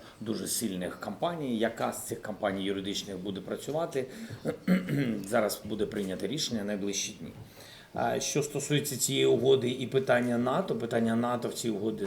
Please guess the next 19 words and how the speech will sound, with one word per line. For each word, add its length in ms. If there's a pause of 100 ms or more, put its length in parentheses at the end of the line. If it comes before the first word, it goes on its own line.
немає 440 (340)
і 140
не 200
було. 400 (1000)
А, 400 (600)
що 200
стосується 880
питання 500
Європейського 520
Союзу, 560
чи 180
ми 140
це 160
пов'язуємо? 580
Ми 120
це 100
пов'язуємо. 720 (840)
І, 920
безумовно, 960